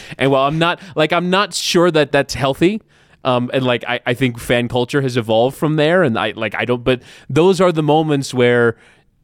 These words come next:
Speaker 2: in a World Cup semifinal, if the U S don't win as a result,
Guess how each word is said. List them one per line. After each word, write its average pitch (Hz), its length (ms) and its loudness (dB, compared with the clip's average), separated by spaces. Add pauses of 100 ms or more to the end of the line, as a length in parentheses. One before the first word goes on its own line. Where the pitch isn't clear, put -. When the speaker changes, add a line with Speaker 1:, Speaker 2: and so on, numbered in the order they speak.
(120)
Speaker 2:
in 139 160 0
a 147 60 2
World 139 340 2
Cup 151 180 -2
semifinal, 135 720 -2
if 123 100 -4
the 127 100 -2
U 135 220 4
S 123 160 -2
don't 127 300 0
win 127 180 2
as 120 140 0
a 117 60 -2
result, 113 600 0